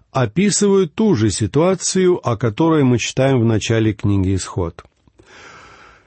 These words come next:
Однако есть и небольшое изменение. Эти псалмы относятся уже не к прошлому. Они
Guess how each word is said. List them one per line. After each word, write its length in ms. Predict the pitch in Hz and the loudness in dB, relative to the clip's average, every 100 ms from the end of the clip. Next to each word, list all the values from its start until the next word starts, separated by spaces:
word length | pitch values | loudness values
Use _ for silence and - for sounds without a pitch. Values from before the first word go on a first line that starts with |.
| _ _ _ | _ _ _
Однако 460 | 156 151 208 240 | 2 2 2 2
есть 580 | 226 185 202 - - - - | 2 4 2 -4 -6 -10 -2
и 100 | 202 | 0
небольшое 720 | 208 196 180 - 143 139 151 | 2 2 0 2 2 4 2
изменение. 960 | 151 156 190 180 127 101 98 95 90 87 - - _ _ _ _ | 2 2 2 2 2 0 0 -2 -4 -8 -14 -20 _ _ _ _
Эти 420 | 185 185 - 170 | -2 -2 0 -2
псалмы 840 | 147 - 147 127 117 139 214 156 104 _ | 0 -2 0 2 2 2 2 0 -2 _
относятся 880 | - 107 - 135 180 180 180 - 175 | -6 -6 0 2 2 0 -6 -2 -2
уже 560 | - 135 113 104 135 147 | 0 0 0 2 2 2
не 160 | 135 | 0
к 100 | - | -2
прошлому. 840 | - 123 170 - 101 90 82 - - _ _ _ _ _ - | -2 0 0 -2 -4 -4 -4 -8 -14 _ _ _ _ _ -4
Они 720 | 113 117 107 127 147 156 | 0 2 2 4 4 2